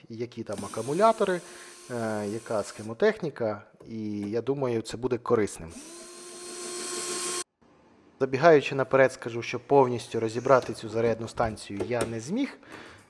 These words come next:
Ну, вірніше, можливо, і зміг би, але не хотів. Е, мене цікавило, перш за все, чому не працює,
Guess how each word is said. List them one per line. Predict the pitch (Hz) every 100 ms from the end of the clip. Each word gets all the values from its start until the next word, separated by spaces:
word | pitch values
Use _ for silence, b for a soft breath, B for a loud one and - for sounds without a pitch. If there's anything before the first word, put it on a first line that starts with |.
| -
Ну, | - _
вірніше, | 131 170 160 - 131 127 -
можливо, | 151 135 139 120 117 -
і | 131
зміг | 143 247 202
би, | 190 180 - -
але | 135 165 -
не | 131 165
хотів. | 160 170 160 - 87 B B B B B B -
Е, | 107 104 101 101
мене | 143 214
цікавило, | - - 156 139 123
перш | - 123
за | 110
все, | 131 - 117
чому | - 151 165
не | 139
працює, | 120 120 - - 127 117 110 104 98